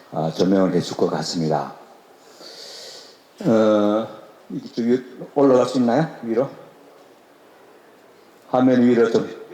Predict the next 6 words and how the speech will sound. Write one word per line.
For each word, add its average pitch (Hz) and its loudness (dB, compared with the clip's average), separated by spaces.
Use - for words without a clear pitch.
아, 87 -12
이걸로. 92 0
네. 85 0
이 110 4
지침의 113 4
개요는 113 2